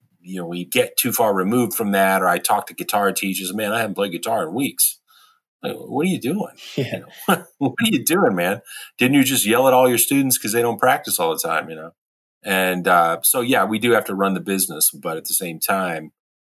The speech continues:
Speaker 1: you have to take care of yourself and you have to nourish yourself. And, um, I think that's probably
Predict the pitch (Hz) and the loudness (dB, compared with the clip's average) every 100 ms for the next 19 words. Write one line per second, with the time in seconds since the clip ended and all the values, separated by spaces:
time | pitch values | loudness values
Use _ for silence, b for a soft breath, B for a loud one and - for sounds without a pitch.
0 | _ _ 92 90 - - 92 - - - | _ _ -8 -6 -6 -4 -2 -4 -6 -4
1 | 92 85 80 80 _ _ _ - 113 95 | -4 -4 -6 -10 _ _ _ -6 -6 -6
2 | - 101 87 87 - 90 120 170 85 80 | -6 -4 -4 -2 -2 0 -2 -2 -4 -6
3 | 80 - 85 170 - - 82 165 160 - | -8 -6 -6 -8 -8 -6 -6 -6 -10 -14
4 | _ _ _ _ 92 98 101 95 - 90 | _ _ _ _ -4 4 6 6 2 0
5 | 82 - 82 78 78 - - _ _ _ | 0 0 0 -4 -6 -8 -10 _ _ _
6 | _ _ 85 76 73 85 76 - 69 - | _ _ -12 -12 -10 -8 -6 -8 -14 -14
7 | 87 170 - - - - - 76 76 | -10 -10 -6 -2 -2 -2 -4 -6 -10